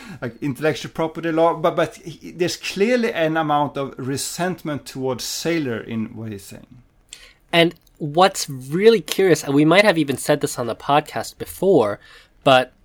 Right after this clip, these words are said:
Speaker 2: Sailor used to call Naginata nibs, they used to call them Nagahara nibs.
Speaker 1: Hmm.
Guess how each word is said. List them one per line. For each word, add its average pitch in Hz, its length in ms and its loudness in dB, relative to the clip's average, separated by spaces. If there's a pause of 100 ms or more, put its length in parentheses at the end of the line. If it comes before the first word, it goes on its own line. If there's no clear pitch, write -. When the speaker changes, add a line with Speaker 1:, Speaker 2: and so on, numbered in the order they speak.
(120)
Speaker 2:
Sailor 226 500 6
used 151 340 2
to 160 60 -4
call 147 640 6 (240)
Naginata 135 580 4
nibs, 208 240 0
they 147 80 6
used 151 320 2
to 156 80 0
call 160 300 8
them 127 320 0
Nagahara 131 560 2
nibs. - 380 -18 (200)
Speaker 1:
Hmm. 120 360 -2